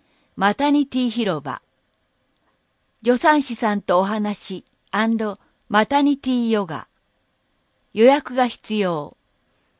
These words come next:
オンライン、赤ちゃんとの関わり方。上手な発達の促し方。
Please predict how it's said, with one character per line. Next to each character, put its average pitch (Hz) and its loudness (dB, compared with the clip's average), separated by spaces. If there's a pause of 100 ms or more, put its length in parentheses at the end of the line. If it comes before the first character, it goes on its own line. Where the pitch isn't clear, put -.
(1700)
オ 254 2
ン 311 0
ラ 302 2
イ 202 -2
ン、 135 -10 (220)
赤 285 0
ち - -4
ゃ 208 0
ん 196 -2
と 180 -6
の 165 -6
関 196 -4
わ 208 0
り 202 -6
方。 165 -10 (1600)
上 269 4
手 320 -4
な 262 2
発 233 -4
達 262 -2
の 240 2
促 220 0
し - -12
方。 175 -8